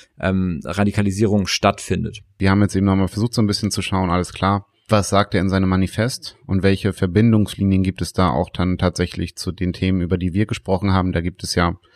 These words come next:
Speaker 2: einige leider und da sind wir jetzt so ein bisschen eben, okay, man muss natürlich jetzt aufpassen. Man darf nicht einfach sagen, okay, dieser Mensch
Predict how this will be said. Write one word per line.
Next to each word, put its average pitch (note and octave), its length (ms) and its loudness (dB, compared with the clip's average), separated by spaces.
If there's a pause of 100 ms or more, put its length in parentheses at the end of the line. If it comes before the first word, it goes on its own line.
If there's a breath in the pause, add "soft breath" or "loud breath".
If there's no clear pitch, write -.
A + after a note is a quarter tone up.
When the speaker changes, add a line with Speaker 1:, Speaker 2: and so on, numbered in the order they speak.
Speaker 2:
einige G#2 380 4
leider G2 400 4
und - 380 -2 (280)
da F#2+ 220 2
sind F#2 220 0
wir F#2+ 60 4
jetzt F2+ 140 0
so F#2 60 -2
ein F#2 60 2
bisschen F2 280 -4
eben, E2+ 240 -2
okay, F#2+ 280 0
man F2+ 220 2
muss A2 240 2
natürlich F#2 360 0
jetzt F2 160 -4
aufpassen. - 540 -6 (160)
Man F#2 480 0
darf G2 300 2
nicht G#2 240 0
einfach F2 240 -2
sagen, F2 300 2
okay, F2+ 260 0
dieser G2 260 2
Mensch F#2 400 0